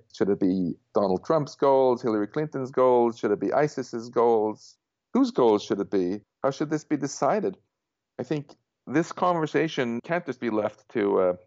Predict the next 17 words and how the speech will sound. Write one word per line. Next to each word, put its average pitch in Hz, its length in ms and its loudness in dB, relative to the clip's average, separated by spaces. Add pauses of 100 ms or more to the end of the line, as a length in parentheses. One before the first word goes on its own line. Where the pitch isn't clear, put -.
tech - 260 -4
nerds 92 500 0
like 98 220 -10
myself. 101 580 -2 (140)
It - 40 -18
has 104 180 -6
to 113 80 -6
involve 117 260 0
everybody 123 480 -2
'cause 104 180 -10
it's - 380 -14
everybody's 120 640 0
future - 460 -6 (140)
that's - 200 -16
at - 100 -20
stake - 280 -2
here. - 260 -4